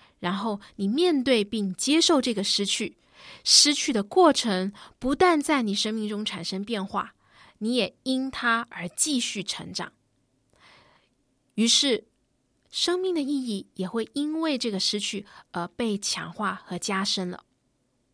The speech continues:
在这个过程，我们需要记得的是，作为受造物的我们，没有能力掌控我们的生命，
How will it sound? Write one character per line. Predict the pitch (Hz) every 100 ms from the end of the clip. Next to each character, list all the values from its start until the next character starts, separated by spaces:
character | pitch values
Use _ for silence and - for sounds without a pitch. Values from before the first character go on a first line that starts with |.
| _ _ _ _ _ _ _ _ _ _ _ _
在 | 262
这 | 254
个 | 247
过 | 233 247 233
程， | 214 190
我 |
们 | 175 180
需 | -
要 | 220 226
记 | 269
得 | 202 185
的 | 185
是， | - 208 202 - - -
作 | 330 302
为 | 254
受 | 240 - 294 254
造 | 262 254 233
物 | 226 240
的 | 208 175
我 | 175
们， | 170 170 185 196 _ _ _
没 | 196 254
有 | 311 240
能 | 202 185 196
力 | 240 208
掌 | 208 180 196
控 | - 247 208
我 | 180
们 | 180
的 | 185
生 | 180 226 233
命， | 226